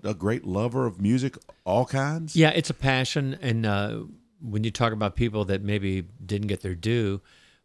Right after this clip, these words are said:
Speaker 2: uh, Sun Records, of course, that's
Speaker 1: Yeah.
Speaker 2: where Elvis, you know, came out of Memphis, and that was Sam Phillips. And, uh, you know, you,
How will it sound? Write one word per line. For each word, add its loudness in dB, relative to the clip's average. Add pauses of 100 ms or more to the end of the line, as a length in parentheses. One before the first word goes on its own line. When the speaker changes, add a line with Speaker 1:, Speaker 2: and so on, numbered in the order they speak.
Speaker 2:
uh, -2
Sun 0
Records, -4 (200)
of -8
course, -4
that's -4
Speaker 1:
Yeah. 0
Speaker 2:
where 0
Elvis, -4
you -2
know, -2
came -4
out -2
of -4 (180)
Memphis, -2
and -6
that -4
was -8
Sam -6
Phillips. -4 (540)
And, 0
uh, 0
you -2
know, 2
you, 0